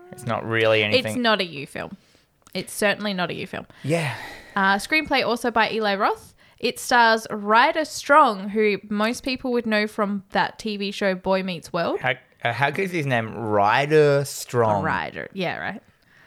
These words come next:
Speaker 2: He didn't look like he did that in the film. Uh, Jordan Ladd, who is in Death Proof. She's, uh, Shanna Banana.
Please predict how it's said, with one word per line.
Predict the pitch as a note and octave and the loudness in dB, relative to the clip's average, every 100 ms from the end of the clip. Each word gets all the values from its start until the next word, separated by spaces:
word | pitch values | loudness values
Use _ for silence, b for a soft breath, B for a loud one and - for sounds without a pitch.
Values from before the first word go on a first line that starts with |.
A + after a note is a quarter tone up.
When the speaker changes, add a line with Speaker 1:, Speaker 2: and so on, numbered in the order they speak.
| b b b _ _ | b b b _ _
Speaker 2:
He | - G#3+ | -8 -4
didn't | G3 E3 - | -4 -6 -10
look | - | -10
like | - - | -12 -12
he | B2+ | -14
did | B2 | -12
that | - - | -10 -10
in | - | -12
the | |
film. | - - - G3+ B B B - | -14 -14 -14 -16 B B B 0
Uh, | A3 A3+ | 2 2
Jordan | A3+ E4+ F4 D4 | 2 0 0 0
Ladd, | A#3 A#3+ A#4 A#4 | 0 2 0 -4
who | D4 C4+ C4 - | -2 -2 -2 -4
is | A#3+ A3+ | -4 -2
in | A#3 A3 | -2 -2
Death | G#3 A3+ | -2 -4
Proof. | - A4 - | -6 -8 -8
She's, | - A#3 A3 | -8 -6 -2
uh, | G3+ G3 | -2 -2
Shanna | - A3+ A3 G#3 | -4 -4 -2 -2
Banana. | F#3+ G3 B3+ G#3+ | -2 -2 -2 -2